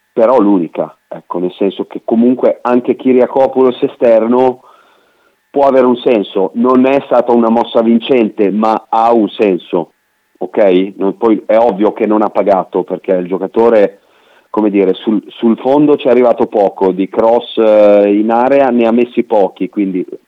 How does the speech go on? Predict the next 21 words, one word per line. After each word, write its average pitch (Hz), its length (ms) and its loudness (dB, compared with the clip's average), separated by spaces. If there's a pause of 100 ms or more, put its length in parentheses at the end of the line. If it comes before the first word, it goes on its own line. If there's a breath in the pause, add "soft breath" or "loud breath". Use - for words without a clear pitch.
(220)
che 127 140 0
la 117 120 2
mossa 151 320 0
non 123 160 2
abbia 123 260 0
pagato 123 560 0
è 113 60 0
un 107 120 -2
discorso, 85 640 -8 (420 loud breath)
però, 127 460 0 (280)
come 110 200 0
dire, 98 420 0
ha 120 100 -2
una 123 200 2
logica. 92 600 0 (760 soft breath)
Ehm, 110 1300 2 (480)
mi 143 220 4
aspettavo 175 600 2
di 156 80 4
vedere 131 300 4
Soriano 113 680 0